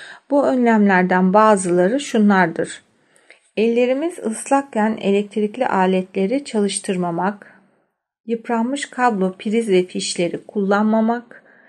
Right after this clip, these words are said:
bir elektrik prizine aynı anda bizde-, birden fazla fiş takmamak, elektrik ileten kablolardan uzak durmak, yağmurlu havalarda uçurtma uçurtmamak, tecrübemiz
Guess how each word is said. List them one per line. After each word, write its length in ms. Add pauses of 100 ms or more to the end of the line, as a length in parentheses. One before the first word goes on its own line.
(400)
bir 260
elektrik 560
prizine 480
aynı 400
anda 360
bizde-, 400
birden 480
fazla 420
fiş 320
takmamak, 800 (640)
elektrik 680
ileten 440
kablolardan 960
uzak 460
durmak, 540 (400)
yağmurlu 520
havalarda 720
uçurtma 720
uçurtmamak, 1000 (380)
tecrübemiz 720